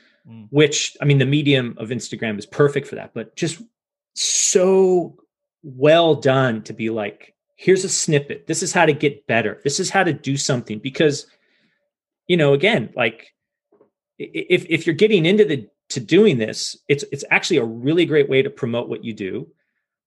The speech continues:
Speaker 1: Uh-huh.
Speaker 2: If you're, if you're a podcaster, I found it's, like, a great way for me to talk to interesting people. So I'm like, "Oh, just come on the pod."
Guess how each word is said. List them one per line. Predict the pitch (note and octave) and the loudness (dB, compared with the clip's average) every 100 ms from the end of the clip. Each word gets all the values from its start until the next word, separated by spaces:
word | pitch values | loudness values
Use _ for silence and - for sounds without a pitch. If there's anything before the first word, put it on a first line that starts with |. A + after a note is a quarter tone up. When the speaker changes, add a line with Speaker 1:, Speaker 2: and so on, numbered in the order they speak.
| - | -10
Speaker 1:
Uh-huh. | B2 | 0
Speaker 2:
If | C#3 - | 0 4
you're, | C#3 D3 | 2 4
if | D3+ C#3+ | 0 2
you're | D3 D3+ | 0 -2
a | |
podcaster, | - - G#3+ A#3 - G#2+ - A#2 - | -4 0 2 2 0 -2 -2 -4 -4
I | C3+ G3+ | 0 0
found | - A#2 A2+ A2+ | 0 -2 -2 -4
it's, | - | -2
like, | C3 - | -4 -4
a | A2 | 0
great | C#3 C#3+ | 2 4
way | C#3+ C#3 | 4 2
for | C3+ | 0
me | C3 | -6
to | C3 | -6
talk | - - | -4 -6
to | A2+ | -6
interesting | G#2+ - G#2+ | -12 -12 -10
people. | G#2+ G#3 - | -4 -6 -4
So | - B2+ | -4 -2
I'm | B2+ | -2
like, | B2 - | -6 -2
"Oh, | A#3 | -2
just | D3 - | -2 -2
come | D#3+ | -2
on | E3 | -2
the | |
pod." | D#3 A#3 | 0 0